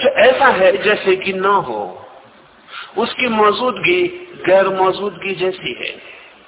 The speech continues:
उसके होने में भी वो प्रगाढ़ होकर प्रकट नहीं होता,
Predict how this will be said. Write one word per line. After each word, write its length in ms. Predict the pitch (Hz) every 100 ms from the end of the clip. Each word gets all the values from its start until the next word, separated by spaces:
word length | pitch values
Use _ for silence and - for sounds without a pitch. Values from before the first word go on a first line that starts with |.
| - - - -
उसके 300 | 196 - -
होने 420 | 196 170 220 247 190
में 220 | 156 143
भी 280 | 139 143 - - - - - - - - _ _ _ _
वो 140 | 139 156
प्रगाढ़ 460 | - 185 190 214
होकर 360 | 190 175 185 175
प्रकट 420 | 170 180 190 185
नहीं 220 | 185 170
होता, 680 | 143 107 - 87 - -